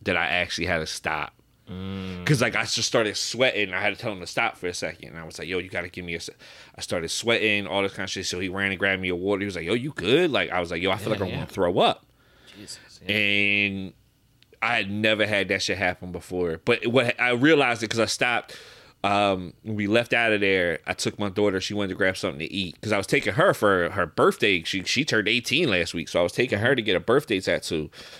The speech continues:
Speaker 1: Um, it's been a tradition for the last four years, so, or f-, three years,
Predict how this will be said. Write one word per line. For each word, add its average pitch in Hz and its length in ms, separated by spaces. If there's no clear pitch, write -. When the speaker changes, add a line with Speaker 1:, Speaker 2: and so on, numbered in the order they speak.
Speaker 1:
Um, 90 220
it's 90 100
been 104 160
a 95 60
tradition 98 480
for 95 100
the 90 80
last 90 280
four 98 200
years, 98 420
so, 95 300
or 90 60
f-, - 280
three 135 240
years, 180 480